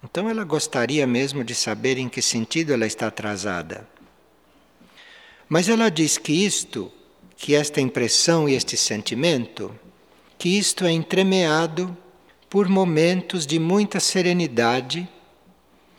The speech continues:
de muita gratidão e de confiança. Então, esta dúvida que ela tem às vezes, tem outros momentos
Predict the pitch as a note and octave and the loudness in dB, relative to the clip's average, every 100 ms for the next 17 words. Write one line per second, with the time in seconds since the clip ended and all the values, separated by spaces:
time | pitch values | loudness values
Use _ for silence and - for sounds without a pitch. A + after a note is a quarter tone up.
0 | - - A#2 C#3+ D3+ G3 G3 E3 D3+ D3+ | -20 -8 -2 0 2 2 2 2 2 2
1 | - B2 A2+ B2+ D3+ D3+ - - _ _ | -2 -2 2 2 2 -6 -14 -20 _ _
2 | _ _ _ _ _ - E3+ F#3 F#3+ G#3+ | _ _ _ _ _ -4 0 0 2 2
3 | G#3+ - - D#3 F3 - - G2 G2+ G#2 | 2 0 2 2 2 0 0 -2 -10 -16
4 | _ _ _ _ _ _ _ _ _ D3 | _ _ _ _ _ _ _ _ _ -12
5 | - G3 A3 A#3 C3 C#3 - - - B2 | -4 0 0 -2 -2 -2 -2 -6 -6 -6
6 | A#2 D#3 C#3+ A#2 G2 G#2 F#2+ - - - | -2 -2 -2 -4 -4 -6 -8 -12 -20 -8
7 | G#2 G#2 G2+ - C3 A#2 A2 A2+ G#2+ A#2 | -4 -2 -4 -4 -2 0 0 -2 -2 2
8 | E3 F3+ E3 F#3+ - - - - - _ | 2 2 -4 -4 -6 -6 -12 -20 -20 _
9 | - B2 C3 D3+ D#3+ C#3+ F3 E3 B2+ C3+ | -4 0 0 -2 -4 -4 -2 0 0 0
10 | D3+ - E3+ - | -4 -10 -12 -12